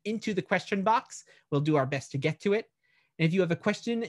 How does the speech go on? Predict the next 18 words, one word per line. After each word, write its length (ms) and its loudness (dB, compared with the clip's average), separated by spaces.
that, 240 0
and 120 2
you'd 160 2
like 160 2
to 80 -2
remain 380 2
anonymous, 720 -2
you 120 -2
can 140 4
just 260 0
D 240 0
M 160 0
that 220 -4
to 80 -2
me 460 0
or 160 0
to 180 -4
Joey, 580 2